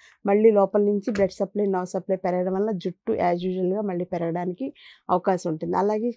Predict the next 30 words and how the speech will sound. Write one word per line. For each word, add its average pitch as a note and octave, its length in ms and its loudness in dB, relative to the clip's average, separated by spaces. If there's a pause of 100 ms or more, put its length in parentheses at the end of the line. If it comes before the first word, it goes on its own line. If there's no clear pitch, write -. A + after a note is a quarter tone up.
(140)
తలస్నానానికి G#3+ 680 -2
కూడా G#3 200 -2
మనం F#3+ 240 -6 (240)
అప్పట్లో G3 320 -6
కుంకుడుకాయలు, F#3+ 720 -2
షీకాయలు F3+ 500 -4
అవే F3+ 180 2
వాడేవాళ్ళం, D#3+ 640 -2 (400)
షాంపూలు F#3 480 2
వాడకుండా. D#3+ 520 -2 (320)
So G3 220 -2
షాంపూల F#3+ 500 -2
వల్ల F#3+ 220 -2
కూడా G#3+ 320 -4
ఇలాగే F#3 300 0
సేమ్ F#3 300 0
ప్రాబ్లం F3+ 360 -4
వస్తుంది E3+ 320 -8
కాబట్టి E3+ 400 -6 (460)
వీలైనంత G3+ 420 4
వరకు G3 240 2
కుంకుడుకాయల్లోకి F#3+ 920 -2 (440)
తర్వాత, F#3+ 340 -2 (540)
ఆ, E3 160 -2 (420)
షీకాయ F#3+ 480 2 (140)
ఇలాంటి F#3 380 -2
న్యాచురల్ F#3 460 -2
వాటికి F3 400 -4
వెళ్ళిపోవడం F3 520 0
అనేది F3+ 280 -2